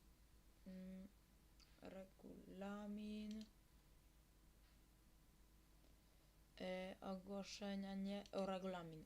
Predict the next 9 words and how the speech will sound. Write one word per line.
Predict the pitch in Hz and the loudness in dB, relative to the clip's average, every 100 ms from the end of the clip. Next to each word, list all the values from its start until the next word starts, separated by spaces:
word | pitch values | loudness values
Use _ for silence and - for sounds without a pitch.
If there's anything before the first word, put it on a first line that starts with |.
| - | -4
o. | 160 - - - - - - - - - - - - - - - - - - - - - - - - - - - | -6 -8 -16 -16 -16 -16 -16 -16 -18 -18 -18 -18 -16 -16 -14 -14 -14 -16 -16 -16 -14 -12 -12 -12 -14 -14 -16 0
Reklamowanie | 185 202 202 226 220 220 202 214 220 | 6 6 8 8 10 8 8 6 6
serweru. | 208 226 214 185 196 190 180 185 208 247 - - | 6 8 6 8 8 10 8 8 10 10 6 0
O, | 180 - - - | -4 -4 -14 -16
okej. | - 180 165 - - - - - | 0 2 2 0 -6 -6 -2 6
Y, | 196 | 6
zabronione | 202 220 226 226 220 | 8 6 6 4 4
spamowanie | - - 226 220 214 226 226 | 4 4 4 6 6 6 6
fo-, | 220 226 220 214 | 4 4 4 4